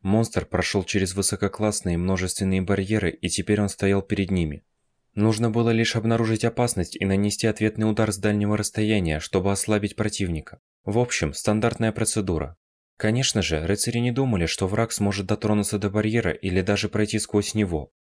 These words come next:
Разве что, если только барьер не смог опознать в существе монстра. Сомнений быть не может, монстр прошел через высококлассные множественные барьеры, и теперь он стоял перед ними.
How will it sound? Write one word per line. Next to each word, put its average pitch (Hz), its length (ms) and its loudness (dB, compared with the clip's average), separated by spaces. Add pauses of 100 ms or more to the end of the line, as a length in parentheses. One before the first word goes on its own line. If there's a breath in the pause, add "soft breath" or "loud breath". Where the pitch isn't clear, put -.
(300)
Разве 98 320 2
что, 117 200 0
если 117 300 2
только 120 280 0
барьер 120 400 2
не 90 100 2
смог 110 280 0
опознать 110 380 0
в - 20 -8
существе 113 400 -2
монстра. 107 480 -2 (420)
Сомнений 123 480 2
быть 120 200 0
не 123 100 0
может, 101 440 0
монстр 113 380 0
прошел 92 340 -2
через 101 280 -2
высококлассные 107 720 -2
множественные 98 640 0
барьеры, 107 440 0
и 90 140 -6
теперь 107 300 0
он 107 80 0
стоял 107 320 2
перед 104 260 -2
ними. 90 320 -2